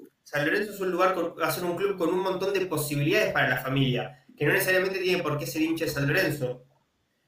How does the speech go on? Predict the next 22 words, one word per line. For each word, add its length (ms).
pero 200
va, 300
pero 500
va 120
a 20
mejorar, 480
va 60
a 40
mejorar 400
la, 560
la 140
sede, 460
va 160
a 40
mejorar 340
la, 380
la 200
cantidad 340
de 100
cosas 220
para 140
hacer. 500